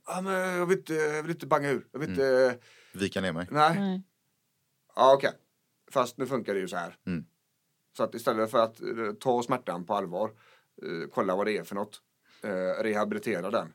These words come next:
Speaker 2: Mm.
Speaker 1: och sen kliva tillbaka och bli ännu bättre.
Speaker 2: Mm.
Speaker 3: Mm.
Speaker 1: Eh, så, så kör man ner sig så mycket så att kroppen bara s-, s-, slutar funka, liksom.
Speaker 3: Mm.
Speaker 1: Ehm, och, och det är väl det vi märker mycket.
Speaker 3: Mm.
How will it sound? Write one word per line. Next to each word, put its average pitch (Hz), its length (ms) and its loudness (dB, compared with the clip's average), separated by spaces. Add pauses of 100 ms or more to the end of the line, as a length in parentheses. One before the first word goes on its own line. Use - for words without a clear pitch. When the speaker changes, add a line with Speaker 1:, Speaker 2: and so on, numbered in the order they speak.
(140)
Speaker 2:
Mm. 90 160 -2 (180)
Speaker 1:
och - 120 -10
sen 95 200 -4
kliva 92 220 -2
tillbaka 92 420 -4
och 95 40 -8
bli 95 100 -2
ännu 92 140 -6
bättre. 92 360 -4 (120)
Speaker 2:
Mm. 85 180 -4
Speaker 3:
Mm. 185 220 -6 (520)
Speaker 1:
Eh, 76 60 -8
så, - 200 -8
så - 140 -8
kör 110 180 0
man 104 120 0
ner 98 140 -2
sig 92 160 -10
så 98 100 -8
mycket 92 320 -10
så 92 80 -4
att 82 200 -12 (160)
kroppen 95 340 -8
bara 87 140 -4
s-, - 460 -8
s-, - 520 -14 (260)
slutar 95 400 -8
funka, 90 360 -10
liksom. 98 240 -4 (240)
Speaker 3:
Mm. 170 240 -4 (380)
Speaker 1:
Ehm, 67 460 -12 (160)
och, 120 100 -4
och 117 240 -6 (100)
det 139 120 0
är 143 40 6
väl 160 100 -2
det 143 80 6
vi 117 60 4
märker 117 280 0
mycket. - 280 -6 (260)
Speaker 3:
Mm. 196 260 -2